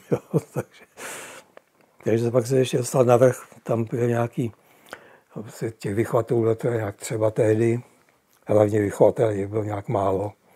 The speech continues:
tak, eh, tak, eh, prostě jsem pak ještě,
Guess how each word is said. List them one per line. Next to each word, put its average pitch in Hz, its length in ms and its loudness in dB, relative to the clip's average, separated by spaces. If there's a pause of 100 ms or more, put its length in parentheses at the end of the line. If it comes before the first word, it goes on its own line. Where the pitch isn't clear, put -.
(560)
tak, 101 340 0
eh, 104 260 0 (1900)
tak, 110 380 4
eh, 127 60 8 (440)
prostě 120 380 -2
jsem 117 180 -6
pak 120 120 2
ještě, 117 380 0